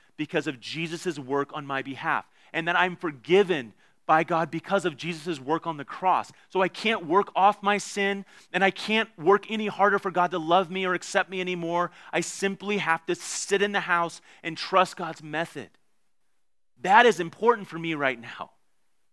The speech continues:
That's important for you right now. Like, we all need to be reminded of that truth,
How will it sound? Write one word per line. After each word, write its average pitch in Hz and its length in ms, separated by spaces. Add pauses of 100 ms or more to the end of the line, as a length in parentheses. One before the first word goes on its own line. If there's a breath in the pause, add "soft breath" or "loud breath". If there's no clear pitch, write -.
(160)
That's 170 200
important 165 340
for 147 100
you 147 220
right 127 220
now. 104 180
Like, 127 180
we 160 200
all 170 260
need 156 200
to 143 40
be 135 60
reminded 135 500
of 127 140
that 127 180
truth, 180 300